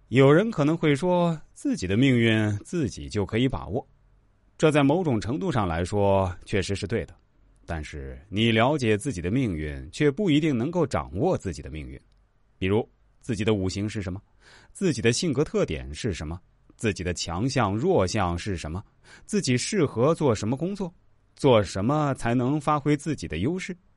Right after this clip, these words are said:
这些你真的都知道吗？比如一个天生怕水的人，你非要让人家去做跳水运动员，这不是扯吗？美其名曰是为了锻炼他的水性，为了以后自救。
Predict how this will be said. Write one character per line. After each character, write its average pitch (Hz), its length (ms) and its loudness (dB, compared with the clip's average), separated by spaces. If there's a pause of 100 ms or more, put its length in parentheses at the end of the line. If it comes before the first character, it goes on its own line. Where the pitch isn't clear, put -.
(240)
这 87 160 -4
些 90 460 0 (140)
你 104 160 2
真 123 180 0
的 120 80 0
都 120 160 -2
知 127 100 -6
道 123 120 -4
吗？ 123 120 -12 (1160)
比 - 100 0
如 196 160 4
一 214 100 2
个 175 140 4
天 202 260 0
生 214 200 -4
怕 247 180 -4
水 69 320 -8
的 110 120 2
人， 85 140 0 (380)
你 117 320 4 (140)
非 113 180 2
要 104 140 6
让 92 180 2
人 92 160 -2
家 98 240 2
去 117 160 -4
做 120 160 0
跳 160 340 2
水 85 220 -4
运 107 160 0
动 92 140 -4
员， 76 200 -6 (280)
这 143 180 2
不 104 80 -2
是 117 140 -4
扯 90 200 -6
吗？ 101 140 -8 (720)
美 127 180 4
其 160 140 0
名 147 200 4
曰 190 240 2
是 120 180 2
为 110 140 6
了 104 160 4
锻 143 220 2
炼 107 320 2
他 101 100 -4
的 117 120 -2
水 78 260 -6
性， 120 260 -2 (120)
为 110 120 0
了 104 120 4
以 85 160 -2
后 101 320 0
自 107 200 -2
救。 123 220 -2